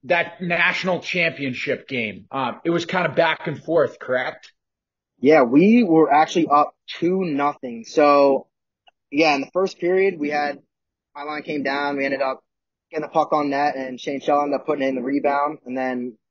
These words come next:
Speaker 2: I scored, I think, a little bit later. It was four on four, maybe five on four. And I just, like, picked off the D. We ended up going up two nothing. But I think Adrian was still on the power play at that point. Not even, it was the next shift. They ended up getting two one. So, like, we were thinking we're going up two,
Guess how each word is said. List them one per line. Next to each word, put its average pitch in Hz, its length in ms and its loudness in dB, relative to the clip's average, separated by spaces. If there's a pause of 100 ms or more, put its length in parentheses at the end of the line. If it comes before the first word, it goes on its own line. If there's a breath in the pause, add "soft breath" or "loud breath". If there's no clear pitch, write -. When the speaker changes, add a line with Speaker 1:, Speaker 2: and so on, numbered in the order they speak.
(140)
Speaker 2:
I 143 100 2
scored, 160 220 2
I - 40 2
think, 165 120 2
a 139 40 2
little 165 180 4
bit 165 120 2
later. 165 240 4
It 180 40 6
was - 100 -2
four 175 260 -4
on 180 140 -6
four, 175 260 -4
maybe 165 200 -6
five 151 240 -4
on 165 220 -8
four. 165 260 -2
And 139 120 -4
I 131 40 -14
just, 127 140 -16
like, 127 160 -10
picked 147 200 -4
off 135 140 2
the 139 60 -6
D. 139 340 2
We 139 60 -2
ended 135 140 0
up - 80 -4
going 147 160 0
up - 100 -6
two 160 160 -6
nothing. 156 460 0 (640)
But 135 100 0
I 135 40 -2
think 165 160 -4
Adrian 170 280 0
was 147 100 -4
still 175 180 -2
on 156 80 0
the 135 80 -8
power 160 240 -2
play 151 140 -4
at 147 100 -8
that 135 180 -8
point. 139 260 -8
Not 160 200 -2
even, 165 280 -2 (100)
it 143 100 -2
was 139 100 -6
the 151 60 -2
next 165 240 -2
shift. - 260 -2
They 151 80 -2
ended 151 160 -4
up - 160 -14
getting 139 240 -6
two 156 160 0
one. 143 300 0
So, 123 140 -8
like, 113 180 -14 (800)
we 165 80 4
were 175 60 6
thinking 165 240 4
we're 156 80 4
going 160 160 4
up 151 120 0
two, 160 280 2